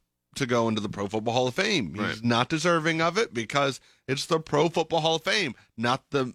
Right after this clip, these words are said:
Speaker 1: the Major League Baseball Hall of Fame.
Speaker 2: Yeah. Well, I think a lot of it has to do with the fact that, again, like so many of these institutions, these award shows and stuff,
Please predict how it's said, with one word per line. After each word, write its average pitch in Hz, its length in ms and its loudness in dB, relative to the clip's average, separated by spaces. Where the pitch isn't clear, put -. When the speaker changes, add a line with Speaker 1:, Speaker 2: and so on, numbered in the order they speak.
Speaker 1:
the 120 180 -4
Major 147 320 2
League 135 320 -2
Baseball 135 640 0
Hall 165 200 0
of 185 60 -4
Fame. - 320 -4
Speaker 2:
Yeah. 90 180 -4
Well, 131 100 4
I 143 60 4
think 160 120 2
a 143 40 2
lot 135 200 2
of 131 80 0
it 117 80 -2
has 113 180 -2
to 107 80 -10
do 110 100 0
with 107 80 -2
the 101 80 -4
fact 107 320 -2
that, 98 260 -2
again, 98 580 -2
like 104 180 -2
so 127 300 0
many 117 480 2
of 107 200 -4
these 107 240 -2
institutions, 113 640 -2
these 95 160 -4
award 101 280 0
shows 98 200 -2
and 90 100 -4
stuff, 95 280 -2